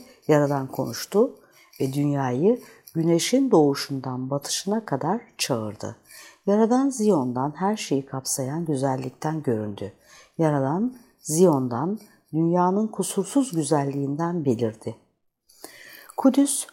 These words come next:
Malhut yalnızca Ziyon'dan kutsanır. Bu Yesod'dur ve Ziyon yukarıdan kutsanmıştır. Bu Zerampin'dir. Hepsi birbirine bağlıdır. Zerampin ve Malhut birbirine bağlıdır.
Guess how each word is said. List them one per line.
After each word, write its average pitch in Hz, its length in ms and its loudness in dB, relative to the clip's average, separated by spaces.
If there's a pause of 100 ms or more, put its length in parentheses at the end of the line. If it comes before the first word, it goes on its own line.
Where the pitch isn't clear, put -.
(140)
Malhut 156 580 0
yalnızca 175 760 2 (220)
Ziyon'dan 127 640 -2
kutsanır. - 720 -8
Bu 214 360 2
Yesod'dur 139 680 2 (400)
ve 123 100 0
Ziyon 196 520 2 (320)
yukarıdan 160 540 0
kutsanmıştır. 123 880 -6 (260)
Bu 220 440 2
Zerampin'dir. 131 1000 -4 (800)
Hepsi 254 420 4
birbirine 139 480 4
bağlıdır. 113 480 -6 (340)
Zerampin 147 760 -2
ve 117 80 -6
Malhut 120 580 2 (360)
birbirine 131 500 0
bağlıdır. 117 600 -2